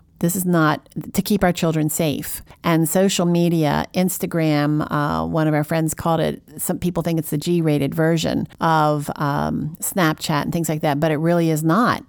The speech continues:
that it's dangerous for our children. And they're, they are too immature. They cannot handle what we are allowing them to handle. It would be like putting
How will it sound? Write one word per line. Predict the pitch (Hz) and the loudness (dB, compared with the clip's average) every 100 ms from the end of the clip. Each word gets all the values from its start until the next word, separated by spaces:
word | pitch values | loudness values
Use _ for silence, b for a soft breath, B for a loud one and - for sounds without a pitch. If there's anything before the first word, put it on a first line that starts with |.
| - | -8
that | 156 156 | 0 0
it's | 165 - | 0 -2
dangerous | - 170 202 156 120 - | -2 2 2 0 -4 -6
for | - | -2
our | 147 143 | 0 0
children. | - 156 151 160 135 | -2 -2 -2 -2 -4
And | - 156 | -2 0
they're, | 160 147 147 - | 2 2 0 -2
they | 170 160 | 0 2
are | 156 | 0
too | - 220 214 214 | 0 2 4 2
immature. | 185 180 175 - 160 147 - | 2 0 0 -2 -2 -2 -2
They | 160 175 | 0 0
cannot | 175 - 208 202 185 | -2 -4 0 0 0
handle | 185 180 165 170 156 147 - | -2 -2 0 2 0 0 -4
what | - 170 175 160 - | -4 2 2 2 0
we | 175 175 | 0 2
are | 160 156 | 2 0
allowing | - 151 156 160 165 165 156 | -2 -2 0 2 2 2 0
them | 143 - - - | 0 0 -4 -4
to | 170 | -2
handle. | 160 165 151 143 143 | 0 0 0 0 0
It | |
would | 170 | 0
be | 160 165 | 0 0
like | 147 - | -2 -2
putting | - 202 196 196 196 | 0 2 2 2 0